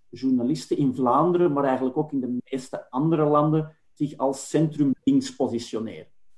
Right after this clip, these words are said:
Hè, dus in tweeduizend en zes was dat wat ietsje sterker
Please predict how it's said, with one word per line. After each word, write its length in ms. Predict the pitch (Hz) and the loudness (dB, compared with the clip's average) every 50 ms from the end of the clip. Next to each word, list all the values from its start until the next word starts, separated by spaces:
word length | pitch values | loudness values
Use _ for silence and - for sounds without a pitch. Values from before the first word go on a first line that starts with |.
| - - - - - - - | -20 -20 -20 -20 -20 -14 -10
Hè, 140 | 127 139 139 | -6 -4 -4
dus 160 | 143 135 139 | -2 0 0
in 160 | 131 127 127 | 0 0 0
tweeduizend 520 | 127 135 131 131 135 131 127 131 123 123 | 0 0 2 2 2 0 0 -2 -4 -4
en 80 | 123 123 | -4 -6
zes 200 | - - 151 151 | -4 -4 -4 -2
was 160 | - 147 139 139 | -2 -2 0 0
dat 140 | 135 127 | 0 0
wat 380 | 127 127 120 123 - - - - _ | 0 0 -2 -4 -6 -14 -20 -12 _
ietsje 460 | 156 151 147 - - 135 131 123 123 127 | -6 -4 -4 -4 -6 -4 -4 -4 -4 -6
sterker 680 | 127 - - - - 156 151 156 151 - 139 - - | -10 -16 -12 -4 0 0 0 0 -2 -6 -8 -8 -8